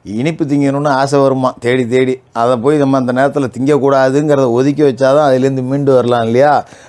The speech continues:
அது மாதிரி உங்களோட முன்கோபம், வரட்டு கௌரவம், பிடிவாதம், இதையெல்லாம் கொஞ்சம் விட்டு கொடுக்கணும். அதே மாதிரி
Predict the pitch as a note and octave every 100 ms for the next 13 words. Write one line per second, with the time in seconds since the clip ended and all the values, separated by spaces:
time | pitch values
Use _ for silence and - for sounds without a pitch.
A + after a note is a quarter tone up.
0 | - A2+ B2 D3 D#3 C3+ B2 A2+ A#2+ D3+
1 | E3 C#3 B2 A2 A#2 A#2 - F#2+ B2+ D#3
2 | D3 A#2+ G2+ A#2 C3+ B2+ A2 A2+ A2+ -
3 | _ C#3+ D#3 F3+ C#3+ A#2 A2+ A2+ A2+ A2
4 | A2 G#2+ B2 A#2+ G#2+ G2 F2 A2+ G#2 G#2
5 | G#2 - _ _ - - A#2 B2 C3 B2